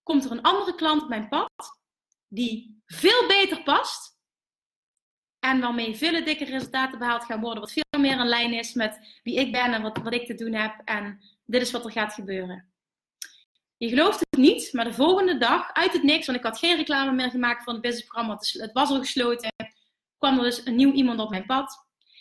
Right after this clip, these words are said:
Zij zegt, "Kim, ik heb via via gehoord van jouw businesscoachprogramma, van iemand die het volgt. Ik ben video's aan het kijken, jij bent helemaal de persoon die ik nodig heb. Jij kan mij helpen.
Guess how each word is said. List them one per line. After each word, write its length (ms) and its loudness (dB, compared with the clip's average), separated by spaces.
Zij 180 -2
zegt, 220 -2
"Kim, 380 4
ik 160 -4
heb 120 -18
via 260 4
via 180 4
gehoord 380 0
van 100 -4
jouw 120 -4
businesscoachprogramma, 800 0
van 100 -4
iemand 220 -4
die 120 -6
het 80 -10
volgt. 340 -2
Ik 60 -8
ben 260 -4
video's 260 4
aan 60 2
het 100 0
kijken, 280 0
jij 140 0
bent 200 -6
helemaal 300 4
de 60 -2
persoon 280 0
die 80 2
ik 80 -4
nodig 280 -4
heb. 160 -4
Jij 220 2
kan 160 2
mij 100 4
helpen. 420 -2